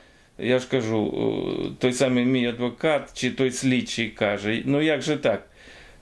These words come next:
Спитати, е, ну, що прокуратура не бачить складу злочину. Що ще, яку дію він чинив, маючи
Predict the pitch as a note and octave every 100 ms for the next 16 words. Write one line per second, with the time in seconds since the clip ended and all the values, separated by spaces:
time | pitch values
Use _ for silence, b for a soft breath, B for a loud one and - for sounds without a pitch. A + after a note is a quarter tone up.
0 | - - D3+ D#3 F3+ E3+ D#3 C#3+ - A2+
1 | F2+ E2+ - C3+ A#2+ C#3 B2 - - -
2 | - C#3 - C3+ C3+ C3 C3 B2+ B2+ A#2+
3 | A#2 A#2 A#2 A2+ - - - - C3+ -
4 | - B2 A2+ A#2+ A2 G#2 - - G2 -
5 | B B - F3+ F3+ - - G#3+ A3+ F#3+
6 | C3+ D3 D#3+ C#3+ D3+ G#3 F3 C3 C3+ B2
7 | - C#3+ F3 E3 B2+ D3 C#3+ B2+ - C3